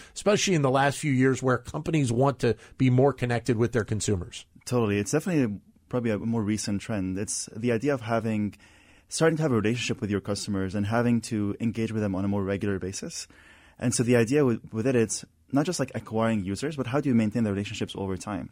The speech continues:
Speaker 2: And so with engagement marketing, our focus is on retaining our users.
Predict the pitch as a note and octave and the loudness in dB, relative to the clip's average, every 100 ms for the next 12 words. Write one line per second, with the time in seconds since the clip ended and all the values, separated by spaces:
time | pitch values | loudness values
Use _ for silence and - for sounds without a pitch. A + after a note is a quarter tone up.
0 | - G#2+ A#2+ A2+ A2+ C3+ D#3+ C3+ A2 A2 | -8 -4 0 0 0 0 0 0 0 0
1 | G#2+ G#2 G2+ A2+ A2+ - B2+ C3 A#2+ G#2 | -2 -2 0 0 0 0 -6 -4 -4 -2
2 | G2 G2 A2+ A2 G2+ F#2 F#2 G2+ - - | -2 -2 -2 -2 -2 -2 -2 -6 -8 -14